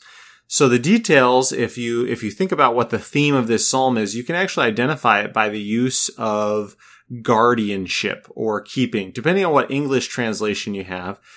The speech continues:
Uh, you can note that the same word in Hebrew is used in verse three as the translation for your guardian or your keeper. And then you can also see that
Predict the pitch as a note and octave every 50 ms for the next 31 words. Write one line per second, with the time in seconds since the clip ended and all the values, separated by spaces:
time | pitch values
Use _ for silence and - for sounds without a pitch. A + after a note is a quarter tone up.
0 | - - - _ _ _ - - - - G#2 - - B2 B2 B2 B2 - C3 A#2+
1 | A2+ A2+ A2+ C3 D#3+ E3+ D3+ C3 - C3 B2 A#2 - A#2+ - - - - - D3+
2 | D#3 E3 F3+ F#3 F#3+ F#3 E3+ D3 B2+ C3+ D3+ D3+ B2+ G#2+ G#2 G#2 G#2+ A2+ - -
3 | - A#2+ A#2 G#2+ - C3+ D3+ D#3 C#3+ B2 A2+ G#2 G2+ G2+ A2 - - A#2 A2+ G2+
4 | G2 G#2 A2 A#2 A#2+ B2 B2 B2 - B2+ A#2+ A2+ G2 G#2+ G#2 G2+ - - - -
5 | D#3+ D#3 D3+ B2+ A2+ A2 B2 C#3+ - - _ - - - A#2 A2+ G#2+ G#2+ - -
6 | A2+ G#2+ - - A#2+ A2+ G#2 A#2 A#2 A2+ - A#2+ A2+ - - A#2 G#2+ G#2+ G#2 A2
7 | A2 A2 G2+ G2 - A2+ G#2+ G#2+ A2 A2+ A2 A#2+ B2+ C3 B2+ A#2 A2+ A2 G#2+ G#2
8 | G#2 G2+ - - - - A2+ A2 G#2+ - A#2+ D3+ G3+ G3+ - - - - - -
9 | _ _ _ _ - C3 A#2+ A#2+ A#2 A#2+ A#2+ A#2+ A#2 A#2 - B2 A#2 A2 G#2+ A#2
10 | B2 A#2+ - C3 A#2 G#2+ - - - B2 A#2+ A#2 A2+ A2+ A2+ A2 A2 G#2+ - -
11 | -